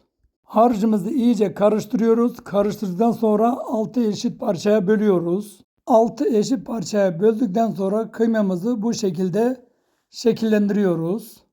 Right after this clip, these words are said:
Köftelerimizi hazırladıktan sonra bir tavanın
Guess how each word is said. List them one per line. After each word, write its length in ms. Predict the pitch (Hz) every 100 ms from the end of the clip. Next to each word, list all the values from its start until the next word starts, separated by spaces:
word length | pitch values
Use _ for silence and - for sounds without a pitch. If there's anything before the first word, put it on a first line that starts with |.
| _ _ _ _
Köftelerimizi 800 | 226 233 240 233 214 202 190 185
hazırladıktan 760 | 170 208 214 220 208 190 233
sonra 480 | 190 196 190 220 247 269 -
bir 180 | 240 233
tavanın 500 | 208 196 196 208